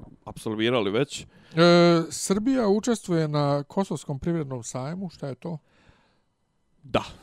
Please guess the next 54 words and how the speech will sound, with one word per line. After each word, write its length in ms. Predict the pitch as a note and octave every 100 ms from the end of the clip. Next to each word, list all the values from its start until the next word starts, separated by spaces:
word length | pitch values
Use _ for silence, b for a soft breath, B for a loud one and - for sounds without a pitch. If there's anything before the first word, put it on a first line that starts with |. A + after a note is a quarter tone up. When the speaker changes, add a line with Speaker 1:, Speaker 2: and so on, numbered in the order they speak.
| b b
Speaker 1:
pa 80 | -
to 120 | C#3+
je 60 | C#3
licemjerje. 600 | B2 - D#2 C2+ D#2 - b b b -
Speaker 2:
Dobro, 140 | D3
Speaker 1:
Zar 100 | C3+
Speaker 2:
to 80 | A2
je 60 | F#3
Speaker 1:
ne? 60 |
Speaker 2:
licemjerje, 340 | F#3+ F#3+ D3 C3+
Speaker 1:
Zar 100 | C#3
Speaker 2:
da, 60 |
Speaker 1:
nije 100 | E3
Speaker 2:
ali, 100 | -
Speaker 1:
licemjerje? 440 | B2 B2 - F#2 - b
Speaker 2:
ali 180 | - C3+
Speaker 1:
Pa 80 | D#3+
ne, 60 | E3
Speaker 2:
kakav 100 | C4+
Speaker 1:
pazi, 180 | D#4 C4
Speaker 2:
Kosovo? 160 | A#3+
Speaker 1:
ide, 140 | A3+ B3
ide 300 | F3 B3 G#3+
dole, 340 | G3 A#3 F#3 -
znači, 320 | D3 C#3+ E3
bio 140 | D#3
je 60 | G#3
Marko 360 | F3+ G3+ - C3+
Čadež, 580 | - A#2 A#2 C3+ - - - _ _ - _
ovaj, 420 | F#2 G#2+ G2 G#2
predsjednik, 640 | - A2+ A2+ G#2+ G2 G2 A2+
e, 340 | G#2+ G#2+ G#2+
Privredne 500 | - B2 A2 G2 G2
komore, 580 | - - G#2+ D3+ G#3+ G#3+ - _ _ _ _ _
i 60 | -
kao 200 | - A#2
Srbija 560 | - - D3+ G3+ B3+
je 120 | C#3+ A#2+
zastupljena 720 | B2+ D#3+ - G3+ C#3 A#2 A#2
sa 120 | B2
svim 220 | - F#3
svojim 180 | - E3+
kompanijama, 480 | C#3 B2+ D3 E3 E3+
ima 80 |
štand 400 | C3+ - C#3 C3
M 160 | A#2 A2+
T 260 | - G#2 G#2
S-a, 180 | -
ima 200 | G#2 F#2+
štand, 340 | G2+ - G#2+ G#2+
ne 100 | G#2
znam 140 | G2+
ti 140 | G#2 A#2+
nešto, 240 | B2 D3